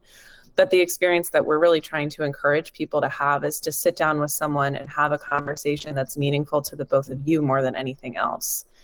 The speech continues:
So, for example, I've recorded with both of my parents individually since I started working for StoryCorps and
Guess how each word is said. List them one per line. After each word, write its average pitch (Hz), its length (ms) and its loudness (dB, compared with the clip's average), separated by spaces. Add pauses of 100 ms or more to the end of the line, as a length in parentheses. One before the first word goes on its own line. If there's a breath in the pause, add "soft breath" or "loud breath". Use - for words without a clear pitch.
(240 soft breath)
So, 151 600 4
for 190 160 6
example, 180 400 4
I've 156 180 2
recorded 156 460 2
with 147 180 -4
both 151 220 2
of 147 120 -8
my 147 200 0
parents 143 400 -4
individually 135 1000 -2 (340 soft breath)
since 175 260 2
I 151 80 4
started 143 340 0
working 175 320 2
for 170 140 -4
StoryCorps 139 880 -2 (120)
and 143 520 -2